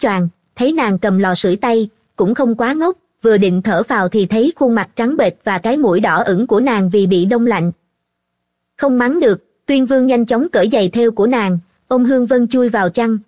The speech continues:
dùng thân thể sưởi ấm cho nàng. Hương Vân run rẩy không ngừng trong vòng tay hắn, cả tay và mặt đều lạnh,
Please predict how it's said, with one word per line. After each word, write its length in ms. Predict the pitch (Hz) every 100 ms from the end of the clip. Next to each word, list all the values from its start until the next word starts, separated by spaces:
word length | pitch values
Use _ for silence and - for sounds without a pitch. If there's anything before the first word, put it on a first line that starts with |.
| _
dùng 240 | 208 214 190
thân 240 | 240 233
thể 200 | 226 165
sưởi 240 | - 185
ấm 240 | 180 226 277
cho 180 | 277 226
nàng. 280 | 214 185 170 _ _ _ _ _ _ _ _ _
Hương 220 | - 277
Vân 200 | 254 262
run 200 | 247 254
rẩy 260 | 233 190 196
không 200 | 294 262
ngừng 200 | 240 196
trong 160 | 185 240
vòng 220 | 226 185
tay 160 | 196 220
hắn, 280 | 220 233 339 - _ _
cả 120 | 190
tay 280 | 202 254 240
và 160 | 214 190
mặt 180 | 190 -
đều 180 | 202 190
lạnh, 260 | 185 175